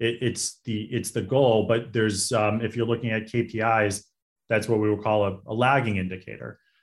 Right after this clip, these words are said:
But really what we wanna understand to do root cause analysis is we wanna understand what drove that outcome. And those drivers are what we call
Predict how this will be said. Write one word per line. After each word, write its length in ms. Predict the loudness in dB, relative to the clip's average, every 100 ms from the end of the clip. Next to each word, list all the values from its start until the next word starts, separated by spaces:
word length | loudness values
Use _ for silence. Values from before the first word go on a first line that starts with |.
| _ _
But 260 | 0 0 -4
really 360 | 0 4 4 4
what 280 | 2 2 2
we 80 |
wanna 220 | 2 2 2
understand 640 | 0 -2 0 2 2 0
to 80 | -2
do 200 | 0 0
root 220 | -2 0
cause 260 | 2 2
analysis 540 | 2 0 0 -4 -6 -6
is 100 | -2
we 100 | 0
wanna 220 | 0 0
understand 760 | -2 0 0 -2 -2 -2 -2 -8 _ _ _ _
what 300 | 0 0 0
drove 440 | 0 4 6 4
that 140 | 2 2
outcome. 380 | 0 -4 -6 -4
And 80 |
those 160 | -2 -4
drivers 680 | -2 0 4 4 4 2 0
are 40 |
what 160 | -2 -4
we 80 | -4
call 460 | 0 2 2 -2